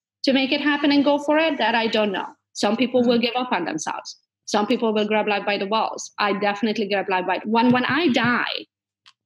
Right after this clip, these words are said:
Speaker 1: I don't want to look back and, and be like, "I didn't do, I wish I did that." I'd rather fail at it ten times and be like,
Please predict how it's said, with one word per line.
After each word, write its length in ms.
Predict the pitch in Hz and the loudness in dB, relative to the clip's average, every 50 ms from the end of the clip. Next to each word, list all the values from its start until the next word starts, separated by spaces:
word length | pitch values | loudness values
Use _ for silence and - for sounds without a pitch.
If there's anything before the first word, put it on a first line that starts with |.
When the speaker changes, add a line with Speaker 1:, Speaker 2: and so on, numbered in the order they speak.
| _ _ _ _ _ _ _ _ _ _ _ _ _ _ - | _ _ _ _ _ _ _ _ _ _ _ _ _ _ -4
Speaker 1:
I 160 | 220 247 294 | -2 0 2
don't 200 | 330 320 302 247 | 4 6 6 6
want 180 | 240 262 277 - | 6 4 4 4
to 60 | 269 | 4
look 200 | 233 233 226 226 | 2 2 2 2
back 240 | 226 220 226 226 - | 0 0 -2 -2 -2
and, 160 | 214 202 202 - - - - - | -2 -4 -4 -8 -12 -12 -4 0
and 140 | 240 247 220 | 2 2 4
be 140 | 214 240 226 | 4 4 4
like, 200 | 220 214 202 202 - - | 4 4 2 0 -2 -2
"I 120 | 226 233 | 0 0
didn't 300 | 214 - 247 233 233 220 | 2 2 2 2 2 0
do, 120 | 190 208 208 | 0 0 -2
I 100 | - 208 202 | 0 0 0
wish 260 | 196 220 226 - - | 0 0 0 0 0
I 80 | 202 185 | -2 -2
did 180 | - 196 185 - | -2 -4 -4 -4
that." 160 | - - - - - - _ _ _ _ _ _ _ _ - | -4 -4 -4 -6 -10 -14 _ _ _ _ _ _ _ _ -2
I'd 200 | 233 269 370 392 | 0 0 2 2
rather 300 | 381 311 247 226 196 190 - - - - - | 2 2 2 2 0 -2 -4 -10 -8 -2 2
fail 220 | 262 269 269 269 | 2 4 4 4
at 180 | 262 226 208 202 | 2 2 2 0
it 160 | 190 180 - | 0 -2 -2
ten 300 | - - - 220 220 208 | -8 -4 -2 0 0 0
times 420 | 214 202 208 214 202 190 185 180 | 0 -2 -2 -2 -2 -2 -2 -2
and 160 | 202 185 190 | -2 -2 0
be 100 | 190 208 196 | 0 0 2
like, 160 | 190 185 185 | 2 0 0